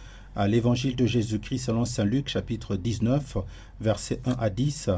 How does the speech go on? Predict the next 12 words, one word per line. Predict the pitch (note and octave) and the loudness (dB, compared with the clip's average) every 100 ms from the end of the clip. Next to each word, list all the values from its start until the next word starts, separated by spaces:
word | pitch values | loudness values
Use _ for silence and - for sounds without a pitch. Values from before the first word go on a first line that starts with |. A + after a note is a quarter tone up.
| F2+ - - - | 0 -10 -6 -2
Actes | C3+ - | -2 4
des | B2+ A2 | 4 6
apôtres | A2 - B2 B2 G#2+ | 2 4 2 4 4
neuf, | G#2 C3 A#2+ - | 6 6 4 2
versets | G2+ G#2 - - B2+ B2 - - - C3+ | 2 2 0 2 2 2 -6 -16 -2 6
un | C3+ C3+ - - | 6 6 2 -2
à | A2+ G2+ | 2 4
neuf, | G2 A2 D#3 D#3+ - E3+ E3+ - - - | 4 4 4 0 -2 -2 -2 -12 -8 0
et | G#2+ | 4
Marc | G#2 C3+ B2+ - G2+ | 6 4 2 0 0
cinq, | - - D#3 D#3+ | 2 2 2 2
versets, | G2 G2 - C#3 D3+ | 2 2 0 0 0